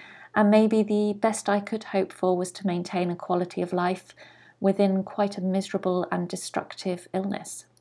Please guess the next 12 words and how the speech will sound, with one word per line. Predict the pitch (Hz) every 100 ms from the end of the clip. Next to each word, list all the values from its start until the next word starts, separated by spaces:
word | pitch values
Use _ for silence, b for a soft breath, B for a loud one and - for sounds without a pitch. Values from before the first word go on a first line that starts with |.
| _
And | - 220
when | 254 277
my | 254 226
fortieth | - 208 214 - 185 -
birthday | 214 214 214 -
came | 175 - 175 170
around, | 165 156 - - - b b b b b _ _ _
it | 190 202
really | 220 233
hit | 214 208 -
me | 175
hard. | - 175 170 170